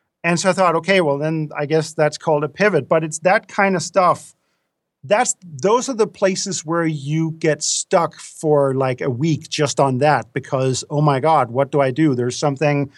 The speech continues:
there's a logic problem here." And then you basically have to go back to the drawing board and solve those things.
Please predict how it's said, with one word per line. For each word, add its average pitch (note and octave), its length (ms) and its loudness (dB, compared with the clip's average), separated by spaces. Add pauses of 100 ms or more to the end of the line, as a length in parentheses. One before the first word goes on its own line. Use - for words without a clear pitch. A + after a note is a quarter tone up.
(400)
there's D#3+ 240 0
a D#3 60 0
logic E3 400 2
problem C3+ 360 0
here." D3+ 180 -4
And C#3 140 -4
then E3 120 0
you E3+ 100 0
basically F3 420 0
have D#3+ 220 2
to E3 80 -6
go D3 120 0
back C#3+ 200 2
to E3 100 -6
the C3 100 -4
drawing C#3+ 320 2
board A2+ 220 -4
and A#2 100 -6
solve D3 360 2
those G#2+ 220 -4
things. - 420 -14